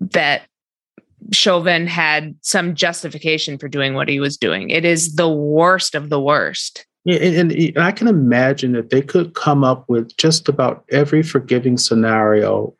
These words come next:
Speaker 2: for a white drug addict. "Oh, I'm sure she must have hurt her
Speaker 1: Yep.
Speaker 2: back and got addicted to oxycodone and those damn drug manufacturers pushing all these drugs in the community."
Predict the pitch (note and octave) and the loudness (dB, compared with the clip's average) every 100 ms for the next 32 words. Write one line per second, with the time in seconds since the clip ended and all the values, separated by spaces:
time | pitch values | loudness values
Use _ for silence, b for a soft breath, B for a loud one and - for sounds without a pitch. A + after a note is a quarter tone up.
0 | _ - - A#2 G#2 G#2+ G#2+ G#2+ - G2 | _ -6 -2 0 2 2 2 0 -2 -2
1 | G2 G2+ A2 A2+ - C3+ C3 C3 C3+ C3 | -4 -6 -8 -10 -2 0 2 0 0 0
2 | B2 A#2+ A#2 - - A2+ G#2+ - G#2+ G#2 | 2 0 -2 -6 0 2 2 0 -2 -6
3 | - - - B B B - A2+ A#2+ A#2 | -8 -20 -18 B B B -4 0 2 2
4 | A2+ A#2+ A#2+ A2+ - A2 A2+ - A#2 - | 0 0 0 -2 -2 -2 -2 -2 -2 2
5 | A#2 A2 G#2 G#2+ G#2 G#2 G2 A2 G#2+ - | 2 2 2 0 0 -2 0 0 0 -4
6 | - - B2 A#2+ A2+ A2+ A2+ A2+ - A#2+ | -8 -6 -2 -2 -2 0 0 0 0 -2
7 | A#2 A2+ A2 B2 A2+ - A2+ G#2+ - B2 | 0 0 -2 0 0 2 -2 -2 -2 0
8 | - A#2 A2+ A2 G#2+ - A2+ A2 A2+ G#2+ | 0 2 0 0 -2 0 0 0 0 0
9 | G#2+ A2 A2+ A2 G#2+ G#2+ | 2 2 2 2 0 -2